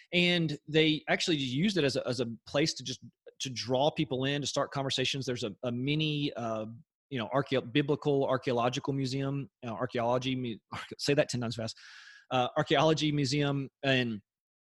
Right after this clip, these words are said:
in the coffee shop, and just to help, uh, 'cause one of the claims of the L D S is that, uh, the Bible has been, uh, corrupted, and so it starts conversations there, but just a safe place to start conversations. And so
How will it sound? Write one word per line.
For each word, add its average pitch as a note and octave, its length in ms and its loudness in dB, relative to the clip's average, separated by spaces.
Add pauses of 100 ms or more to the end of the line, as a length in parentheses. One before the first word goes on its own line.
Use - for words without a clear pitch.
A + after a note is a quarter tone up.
(200)
in D#3 100 0
the D3+ 60 2
coffee D3 260 0
shop, C3 320 0
and C#3 80 -4
just B2 140 -4
to B2 60 -6
help, B2+ 340 -2
uh, A#2+ 180 -2
'cause A#2+ 160 -8
one C#3 80 -4
of C3 60 -2
the B2 60 -4
claims B2+ 300 -4
of A#2+ 60 -4
the A#2 80 -2
L A2+ 80 0
D A2+ 140 0
S A2+ 140 -2
is A2 120 -6
that, A2 180 -4 (160)
uh, G#2 360 -8
the A2+ 80 -10
Bible A2+ 260 -2
has A2+ 140 -4
been, A2+ 340 -4 (400)
uh, G#2+ 100 -8
corrupted, A#2 800 -2
and A#2 140 -8
so A2+ 260 -6 (160)
it G2+ 300 -20
starts - 240 -2
conversations A#2 420 -6
there, A#2+ 160 0
but D3 100 -2
just F#3+ 200 0
a - 20 -4
safe F3+ 240 0
place D#3+ 160 0
to D3 60 -8
start C3 240 -2
conversations. A#2+ 580 -4
And A#2+ 80 -8
so C3+ 220 0